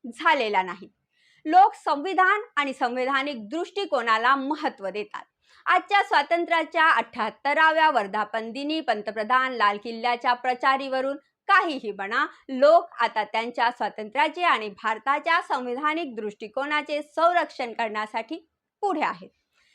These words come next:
सीएसडीएस आणि लोकनीतीने सर्वेक्षण केलेल्या एकोणऐंशी टक्के लोकांनी त्याची पुष्टी केली की भारत फक्त हिंदूंचा नाही, तर सर्व धर्माचा देश आहे. म्हणून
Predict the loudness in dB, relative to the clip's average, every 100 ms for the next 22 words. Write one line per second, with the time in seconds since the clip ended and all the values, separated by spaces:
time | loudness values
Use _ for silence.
0 | _ _ -4 -2 2 2 2 -4 2 2
1 | 2 -6 -4 -4 -2 2 0 0 -2 -2
2 | -4 -4 -2 -4 -2 -2 -2 -6 -4 -4
3 | -2 -2 0 2 2 2 -2 _ _ _
4 | _ _ _ -2 0 0 0 2 2 0
5 | -4 -2 0 0 -2 -2 0 0 2 2
6 | 2 -4 -2 -2 -4 -6 -4 -4 -6 -8
7 | -6 -6 -6 -6 -8 -2 2 2 0 -6
8 | -6 -4 -6 -4 -2 -2 -4 -4 -4 -4
9 | -6 -8 -6 -6 -6 -6 -2 -2 -2 -4
10 | -2 -2 2 0 0 _ _ _ -14 -2
11 | -2 -2 -8 -14 -16 -8 -4 -2